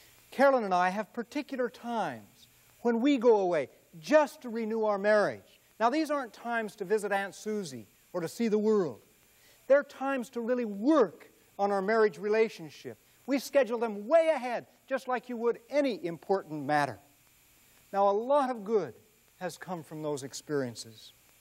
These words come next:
And in fact, in many ways, in many ways, I think we would credit the strength of our marriage to those periodic times of going away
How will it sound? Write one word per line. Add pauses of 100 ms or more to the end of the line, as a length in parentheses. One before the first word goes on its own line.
(800)
And
in
fact,
in
many
ways,
in
many
ways, (840)
I
think
we
would
credit
the
strength
of
our
marriage (360)
to
those
periodic
times (280)
of
going
away